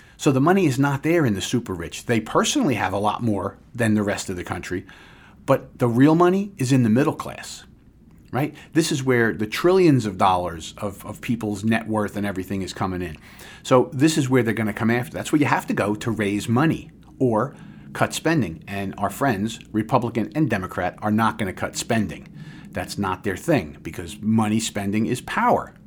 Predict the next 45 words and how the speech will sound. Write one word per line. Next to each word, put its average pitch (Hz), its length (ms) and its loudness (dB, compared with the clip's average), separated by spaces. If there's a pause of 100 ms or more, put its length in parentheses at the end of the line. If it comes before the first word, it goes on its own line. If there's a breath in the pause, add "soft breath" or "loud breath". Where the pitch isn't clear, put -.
(100)
You 95 120 -10
know, 95 80 -6
if 104 100 -8
you 113 80 -2
have 95 160 -6
money 104 320 0
to 123 80 -4
spend, 113 380 -2
you 104 100 0
have 95 160 -4
power 95 360 -2
to - 200 -10
influence 101 480 -4
things, 82 380 -12 (580 loud breath)
to - 80 -8
make 123 460 -2
friends, 90 480 -4
to 107 80 -8
get 98 200 -4
people 120 220 -2
to 117 100 0
vote 110 280 -2
for 107 120 -6
what 95 280 -4
you 92 40 -4
want, 92 220 -6
to 104 80 -6
give 107 240 -4
you 107 100 -2
more 101 260 -2
power. 76 440 -10 (1700 loud breath)
So 135 160 4
the 120 100 4
Biden 143 380 2
probe 113 340 2
is 101 160 -2
heating 120 320 2
up. 101 240 -4 (320)
Our 92 140 -4
House 104 260 -4
Republicans 110 580 0
are 98 300 0 (380 loud breath)
issuing 107 360 0
subpoenas, 110 680 0
and 101 180 -4